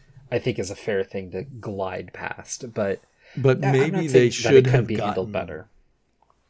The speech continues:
Speaker 2: I mean, it might have been too much of a clue, but w-, we should have seen that they, their divorce was based on the fact that,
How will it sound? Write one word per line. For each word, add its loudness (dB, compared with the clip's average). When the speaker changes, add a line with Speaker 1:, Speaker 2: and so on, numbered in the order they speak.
Speaker 2:
I -4
mean, -2
it -4
might 0
have -2
been 0
too -8
much -6
of -16
a -14
clue, 0
but -4
w-, -6
we 0
should -2
have -4
seen 0
that -2
they, 0
their -2
divorce -2
was -8
based -6
on -10
the -14
fact -6
that, -8